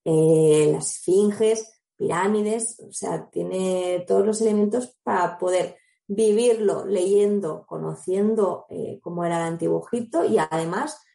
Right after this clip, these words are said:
construyendo, eh, haciendo, pues, manualidades para terminar de, de decorar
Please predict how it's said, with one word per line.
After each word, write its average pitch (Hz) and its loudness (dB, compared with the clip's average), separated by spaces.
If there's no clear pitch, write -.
construyendo, 196 2
eh, 165 -4
haciendo, 160 -2
pues, 151 -6
manualidades 160 0
para 165 -2
terminar 156 -6
de, 180 2
de 156 4
decorar 156 0